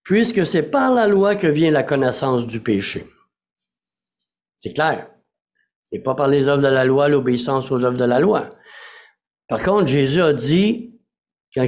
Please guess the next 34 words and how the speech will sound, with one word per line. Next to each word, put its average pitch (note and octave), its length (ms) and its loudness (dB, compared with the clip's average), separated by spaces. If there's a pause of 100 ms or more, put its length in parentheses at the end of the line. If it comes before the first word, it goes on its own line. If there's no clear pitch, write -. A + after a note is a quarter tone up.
il B2+ 160 0
s'est C3+ 140 -2
présenté B2+ 440 0
aux D3+ 80 2
papri-, A#2+ 520 -4
aux, B2+ 340 0
aux A#2 40 0
pharisiens, C3+ 600 0 (340)
aux A#2+ 120 -2
scribes, E3+ 440 0 (380)
il A#2 80 -6
dit, « C3 200 0
Ne C#3+ 160 4
croyez D3+ 380 2
pas A3+ 180 0
que A#3 140 0
je D3 120 2
sois D3+ 220 0
venu D3+ 300 4
abolir C#3+ 600 2
la C#3+ 140 2
loi D#3+ 220 4
et D#3 40 2
les D#3 100 2
prophètes. D#3+ 560 -2 (460)
Je B2+ 100 2
suis D3 220 -2
venu C#3+ 340 2
non D#3+ 280 2
pour D#3 200 2
l'abolir, D3+ 640 2 (260)
mais B2+ 140 0
pour D3 220 2
l'accomplir. » A3+ 1200 2